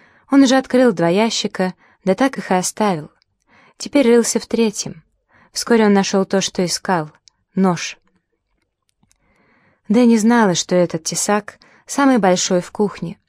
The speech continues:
Бакстер разглядывал лезвие, слегка наклонив голову. Он не подавал виду, что заметил Дэнни, стоявшую на пороге. Убедившись, что это именно тот нож, который ему нужен,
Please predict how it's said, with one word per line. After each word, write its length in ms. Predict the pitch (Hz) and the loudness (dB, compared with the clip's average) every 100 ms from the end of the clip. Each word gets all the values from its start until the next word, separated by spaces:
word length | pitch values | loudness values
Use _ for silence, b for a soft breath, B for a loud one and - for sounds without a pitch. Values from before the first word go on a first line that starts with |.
| _ b b b - | _ b b b -2
Бакстер 400 | 254 285 - 240 | -2 0 0 2
разглядывал 600 | 240 202 240 220 170 160 | 2 2 2 2 2 2
лезвие, 540 | 175 214 190 185 185 b b - | 0 -2 -2 -2 -4 b b -8
слегка 380 | - 226 311 | -6 -2 2
наклонив 480 | 269 - 180 180 170 | 2 2 0 0 -2
голову. 420 | 160 165 156 165 - _ _ _ b b b b | -2 -2 -2 -8 -16 _ _ _ b b b b
Он 120 | 285 | 2
не 80 | 285 | 4
подавал 420 | 285 269 262 254 | 4 2 4 2
виду, 240 | 202 233 196 | 2 2 2
что 200 | - 175 | 0 0
заметил 480 | 180 196 202 190 185 | 2 2 2 -2 -2
Дэнни, 460 | 214 202 156 160 b - | 0 0 -2 -8 b -10
стоявшую 600 | - 185 180 175 - 175 | 0 2 2 0 -2 -2
на 100 | 180 | -2
пороге. 500 | 208 208 165 - _ _ _ _ b b b b | 0 0 -2 -8 _ _ _ _ b b b b
Убедившись, 520 | 185 190 220 233 214 | -4 0 0 0 -2
что 160 | - 202 | 0 0
это 180 | 202 208 | 2 4
именно 320 | 202 190 196 | 4 4 0
тот 300 | - 170 - | 0 -2 -2
нож, 360 | 190 226 - b b b - | -2 -4 -6 b b b -8
который 360 | 214 233 214 | -2 2 4
ему 160 | 202 202 | 4 4
нужен, 440 | 202 185 180 180 | 2 0 -4 -8